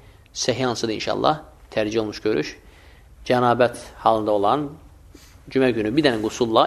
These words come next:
iki niyyətlə kifayətlənə bilər. Səhih görüş budur. Yaxşı, "Mə yüstəhabbu qablə zihəbi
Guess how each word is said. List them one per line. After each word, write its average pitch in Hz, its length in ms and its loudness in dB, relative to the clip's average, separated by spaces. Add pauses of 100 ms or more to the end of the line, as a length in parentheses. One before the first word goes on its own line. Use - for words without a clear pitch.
iki - 240 -6
niyyətlə 110 520 -4 (160)
kifayətlənə 98 420 -6
bilər. - 240 -10 (480)
Səhih 117 240 2
görüş - 180 -4
budur. - 140 -10 (1080)
Yaxşı, 135 540 6
"Mə 143 400 4
yüstəhabbu 131 840 2
qablə 135 460 4
zihəbi 127 800 0